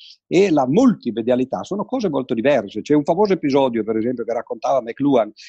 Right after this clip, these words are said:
in uno dei suoi libri degli anni sessanta, credo che fosse La galassia Gutenberg, eh, o, o, o Capire i media, Understanding Media, in cui lui di-, faceva l'esempio del, eh, dibattito che ci fu, il primo dibattito televisivo che si fece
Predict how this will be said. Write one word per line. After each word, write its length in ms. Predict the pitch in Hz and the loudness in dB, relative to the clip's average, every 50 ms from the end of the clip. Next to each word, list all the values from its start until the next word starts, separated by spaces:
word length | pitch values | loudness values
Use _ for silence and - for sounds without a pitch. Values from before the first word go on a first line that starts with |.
| - - | -10 -4
in 160 | - 113 117 | -2 0 0
uno 100 | 131 139 | 2 2
dei 160 | 123 123 123 | 2 2 0
suoi 220 | 117 - 139 123 113 | 0 0 0 2 4
libri 320 | 120 139 139 123 117 110 | 4 4 4 4 2 0
degli 160 | 101 95 90 104 | 0 -2 -6 -6
anni 200 | 104 98 107 107 | -6 -6 -6 -6
sessanta, 560 | - 110 107 - - 127 120 113 101 - 98 | -6 -6 -6 -2 0 0 0 -2 -4 -8 -6
credo 260 | - 120 127 120 113 | -4 -4 -2 -2 -4
che 80 | - 107 | -6 -4
fosse 280 | - 120 123 - - 117 | -2 -2 -2 0 -2 -4
La 80 | 101 98 | -4 -2
galassia 360 | 107 107 113 120 - - 110 | -2 -2 -2 -2 -4 -4 -4
Gutenberg, 540 | 98 123 120 - 101 92 87 95 117 139 160 - - - - - | -2 -2 -2 -2 -4 -12 -6 -6 -6 -6 -8 -14 -18 -20 -10 -2
eh, 340 | - 117 117 113 113 117 113 | 0 2 2 2 2 0 -2
o, 60 | 113 120 | -2 -2
o, 300 | 120 110 117 123 120 120 120 120 127 127 127 117 | -2 0 2 2 0 0 0 2 0 2 0 -2
o 60 | - - | -6 -8
Capire 400 | - - - - 147 143 135 127 | -8 -8 -4 0 0 2 2 2
i 40 | |
media, 420 | 117 127 135 139 127 110 113 107 101 | 2 2 2 2 2 2 0 -4 -4
Understanding 600 | 113 113 110 110 - - 139 139 135 123 117 117 | -4 -4 -6 -6 -6 -6 -4 -2 -2 0 0 0
Media, 300 | 139 175 165 - 139 - _ - - - _ | 0 0 -2 -2 -6 -8 _ -14 -20 -14 _
in 100 | - 165 | -6 -4
cui 180 | 165 - 359 330 | -2 0 2 2
lui 240 | 277 302 302 277 220 | 4 4 4 2 2
di-, 120 | 233 202 | 0 -4
faceva 320 | - - 175 - 240 233 190 | -2 -2 0 2 2 2 4
l'esempio 580 | 165 160 147 180 180 143 123 - 131 139 135 | 4 4 4 2 2 0 0 0 0 0 2
del, 280 | 123 135 139 135 135 131 | 2 2 2 2 2 2
eh, 720 | 131 127 123 123 120 120 120 117 117 117 113 113 113 113 110 | 2 2 2 2 0 0 -2 -2 -2 -2 -2 -2 -2 -2 -2
dibattito 600 | 117 143 135 196 214 208 - - - - 139 123 | -2 -2 0 0 -2 -2 -2 -4 -4 -2 -4 -4
che 120 | - 120 | -4 -6
ci 140 | - - 147 | -4 -4 -4
fu, 300 | - 170 185 185 170 131 | 0 0 2 2 2 0
il 80 | 123 | -2
primo 260 | - - 311 320 214 147 | 0 2 2 4 4 4
dibattito 520 | 127 123 101 113 113 - - _ - 117 | 2 2 0 0 -2 -2 -6 _ -12 -4
televisivo 640 | - 131 120 127 123 120 123 120 113 143 165 170 135 117 | 0 2 4 4 4 4 2 2 2 2 2 4 2 2
che 140 | - 110 | 0 -2
si 140 | 107 - 117 107 | -6 -6 -6 -2
fece 420 | - 135 131 131 131 113 110 110 | -2 -2 0 2 2 2 2 0